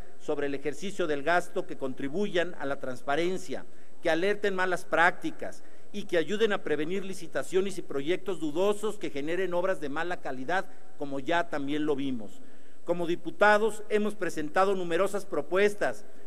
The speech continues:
que hoy se encuentran en la congeladora legislativa y dentro de las comparecencias hemos levantado la voz pidiendo la creación y aplicación de nuevos controles presupuestales sin recibir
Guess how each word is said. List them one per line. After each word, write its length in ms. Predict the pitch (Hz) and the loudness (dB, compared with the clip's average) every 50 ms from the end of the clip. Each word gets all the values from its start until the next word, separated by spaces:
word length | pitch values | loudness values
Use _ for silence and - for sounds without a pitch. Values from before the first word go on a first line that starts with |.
| - - | -2 2
que 120 | - 202 | 4 4
hoy 80 | 208 208 | 4 4
se 100 | 202 190 | 4 -2
encuentran 480 | 180 143 - 190 196 196 196 202 190 185 | -2 0 0 0 0 2 0 0 0 0
en 80 | 170 | 0
la 120 | 156 151 - | 0 0 -2
congeladora 560 | 143 143 120 - 143 143 143 156 190 190 190 | -2 -2 -2 -2 0 0 2 2 4 4 4
legislativa 800 | 180 156 - 151 139 139 135 131 - 185 196 196 196 208 208 208 - - - - - - - | 2 2 -2 -2 -2 -2 -2 -2 -2 -2 -2 0 2 0 0 0 -2 -4 -4 -4 -4 -2 0
y 100 | 180 180 | 2 2
dentro 300 | 185 180 156 170 170 165 | 2 2 2 0 0 2
de 60 | 156 | 2
las 160 | 151 143 - | 0 0 -2
comparecencias 920 | 151 147 135 - 156 147 156 147 - 208 214 208 202 202 214 214 - - - - - - - - | -2 -2 0 0 0 2 2 2 2 2 2 2 2 2 2 2 0 0 -2 -4 -4 -4 -2 4
hemos 340 | - 233 233 220 214 208 196 | 4 6 6 6 2 2 2
levantado 540 | 180 160 165 165 165 160 - 202 208 202 196 | 2 2 2 0 0 2 4 4 4 6 6
la 100 | 175 165 | 4 4
voz 360 | 170 202 208 196 202 - - - - - - | 6 6 4 4 4 0 -2 -2 -2 -2 -2
pidiendo 460 | - 175 175 180 202 214 208 208 202 | 0 0 0 4 4 4 4 4 2
la 140 | 190 170 160 | 2 2 2
creación 600 | - 156 151 143 151 185 196 208 208 214 214 - - 151 | 2 0 0 0 0 2 4 4 4 4 2 -2 -2 0
y 60 | 156 | 0
aplicación 600 | 165 - - 156 139 - 147 143 - 180 196 190 | 0 0 0 -2 0 0 0 0 2 0 0 2
de 100 | 185 180 | 0 0
nuevos 320 | 175 190 202 202 - - | 0 0 0 0 0 -2
controles 500 | - 170 156 151 - 170 180 190 202 190 | -2 -2 -2 -2 0 0 2 2 2 0
presupuestales 880 | - 175 151 139 143 139 - 147 143 - - - 180 185 190 202 202 - - - - - - - - - | 0 -2 -4 -4 -2 -2 -2 -2 -2 -2 0 2 2 2 2 0 -2 -2 -4 -4 -4 -4 -4 -4 -4 -4
sin 260 | - - 160 175 160 | -2 -2 -2 -2 -2
recibir 600 | 147 165 151 - 156 160 143 165 202 226 214 | -2 -2 -2 -2 -2 -2 -2 0 0 0 0